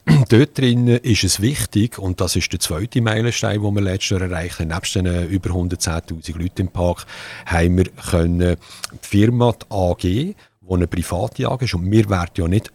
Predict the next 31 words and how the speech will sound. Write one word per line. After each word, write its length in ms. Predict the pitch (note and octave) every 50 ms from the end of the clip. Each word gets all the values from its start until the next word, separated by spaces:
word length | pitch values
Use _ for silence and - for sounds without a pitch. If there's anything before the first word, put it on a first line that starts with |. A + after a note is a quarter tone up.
| _
öffentlich 480 | - A2 G#2+ - - A#2+ A2 G#2+ - -
alimentiert, 720 | F#2+ G#2 G#2+ G#2 G#2+ G#2 G#2 - - G2 F#2+ G2+ - -
wie 100 | G2+ F#2+
nicht 160 | F#2+ G2 F#2 -
so 340 | - - F2+ F#2 F#2+ F#2+ F#2+ -
Bern, 380 | F2+ E2+ F2+ F#2 G2 F#2+ F2+
Zürich, 340 | - - F#2 F#2+ F#2+ G2 F2+
Basel 320 | - E2 F#2+ - - G2+
und 140 | F#2 F#2+ -
so 160 | - F#2 F2+
weiter 240 | F#2 F#2 - - F#2+
et 120 | F#2 E2+ -
cetera, 280 | - F2+ F2 - -
und 80 | F2 D#2+
das 80 | D#2
ist 80 | D2+ -
alles 340 | - - G#2 G#2+ A2+ - -
privat 540 | - F#2+ F2+ - - E2+ F#2 A2+ - - A2
organisiert, 720 | A2 A2 - - G#2 G2+ G2+ G2+ - - G2+ G2 G#2 - - - - _ _ _ _ _ _ _ _ _ -
äh, 480 | F#2 F2 F2 F2 F2 F2 F2 F2 F2+ - - _ _
sind 300 | - - - G2 F#2+ G2
wir 180 | F#2+ G2 G2 -
vom 240 | - - F#2+ F#2+
Kanton 500 | - - G#2+ G2 G2+ F#2+ - F#2 E2 D#2
Bern 480 | D2+ - F2+ F#2 G2+ G#2+ A2 A#2+ A#2+ B2 - _
als 420 | - F#2+ F2 E2 E2+ E2+ - - - -
gemeinnützig 920 | - E2+ E2+ F2 F2+ F#2 G2+ A#2 B2 B2 A#2+ A2+ A2+ - - - B2 G#2+ -
und 120 | G2 F2+ -
steuerbefreit 920 | - - E2+ E2 G2 A#2+ A2+ - C3+ A2 - A#2+ G2+ G2 G#2+ A2+ - A#2+
anerkannt 640 | A#2 G#2+ A2+ A2+ - - A#2 G2+ A2 A#2+ - -
worden. 460 | A#2+ A2+ C3 C#3+ - - - E3 E3